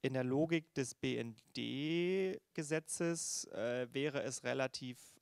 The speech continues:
einfach. Wir müssen ja bei, bei allem, dürfen wir jetzt nicht vergessen, das war gerade strategische Überwachung, ja, also wirklich, wenn ihr zufällig im Datenfluss seid, ja.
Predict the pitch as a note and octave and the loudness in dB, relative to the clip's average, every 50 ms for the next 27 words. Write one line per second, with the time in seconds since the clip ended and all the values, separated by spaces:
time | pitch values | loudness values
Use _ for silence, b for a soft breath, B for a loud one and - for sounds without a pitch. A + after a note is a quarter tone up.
0 | _ - A#2+ A2+ A2+ A2+ A2+ - - A2 - A#2+ A#2+ C3+ E3+ F#3 - G#3 F#3+ D#3 | _ -4 -2 -2 -2 -2 -4 -6 -8 -8 -6 -4 -2 -2 0 0 2 2 2 4
1 | D#3 C#3 - - _ - B2+ C3 C#3+ C3+ - D3+ F3+ F#3+ F3+ D#3+ C#3+ - _ - | 2 2 0 -2 _ 0 2 2 4 2 2 2 0 0 -2 -6 -8 -8 _ -4
2 | E3 D#3+ E3 D3+ C#3+ - F3 E3+ - E3 C#3 A#2+ A#2+ - - - A2+ G2+ - - | -4 -4 -4 -4 -4 -6 -6 -6 -4 -4 -2 -2 -2 -4 -4 -8 -12 -14 -16 -20
3 | _ _ - - _ _ _ _ b b b b b b b - C#3+ C3+ - D3 | _ _ -20 -20 _ _ _ _ b b b b b b b -6 -6 -4 -2 -2
4 | D3+ D3 - C#3 D#3 - - - - C#3 - - D#3 D#3 C#3+ C#3 - - B2+ A#2 | -2 0 0 0 -2 -2 -2 -6 -6 -6 -4 -2 -2 -2 -2 -4 -4 -4 -4 -6
5 | A2 - - - _ - D3 B2+ B2+ A#2 B2+ - - A2+ A2+ A2+ A#2 A#2 A2+ A#2+ | -6 -8 -12 -18 _ -10 -6 -4 -2 -2 -4 -4 -6 -10 -8 -6 -4 -2 -2 -2
6 | B2 A#2 A#2+ C3 D3 - C#3+ C#3 C#3 - - - C3+ C3 C#3 C#3+ C#3 C3+ - - | -2 -4 -4 -6 -6 -6 -6 -8 -8 -12 -18 -8 -4 -2 -2 -2 -2 -6 -6 -6
7 | - - - F3 F#3 - - D#3 C#3+ C#3 C#3 C3+ C3 - - - - _ b b | -6 -6 -4 -6 -6 -2 2 2 2 2 2 -2 -4 -6 -12 -14 -18 _ b b
8 | b b b b b b b b b b b _ _ _ _ _ - C3+ C3 A#2+ | b b b b b b b b b b b _ _ _ _ _ -4 -4 0 2
9 | C3 B2 C3 - C3 - - A2+ A2 - - - - G#2+ - - - A#2 C3+ D#3 | 2 2 2 2 -2 -6 -6 -6 -6 -4 -4 -4 -4 -4 -4 -4 -2 0 2 2
10 | E3+ | 0